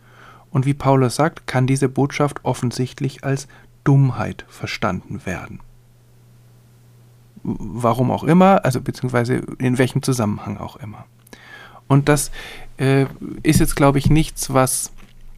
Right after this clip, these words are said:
was auf die Zeit des Paulus beschränkt ist. Oder auch umgekehrt. Wir haben ja heute manchmal so die Ansicht,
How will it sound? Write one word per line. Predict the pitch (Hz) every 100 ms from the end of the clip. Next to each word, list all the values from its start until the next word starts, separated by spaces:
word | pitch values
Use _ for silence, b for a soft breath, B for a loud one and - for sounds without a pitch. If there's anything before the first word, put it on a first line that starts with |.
| _ - _ - - -
was | 143
auf | 120
die | - 139
Zeit | 123 -
des | 135
Paulus | - 127 131 135
beschränkt | 147 - 131 131 -
ist. | 139 - _
Oder | - 127 127 127
auch | 180 -
umgekehrt. | 208 202 123 - - - B B B B B B
Wir | - 127
haben | 175
ja | 185
heute | 165 165 156
manchmal | 147 151 147 135
so | 131
die | 131 -
Ansicht, | 131 139 139 143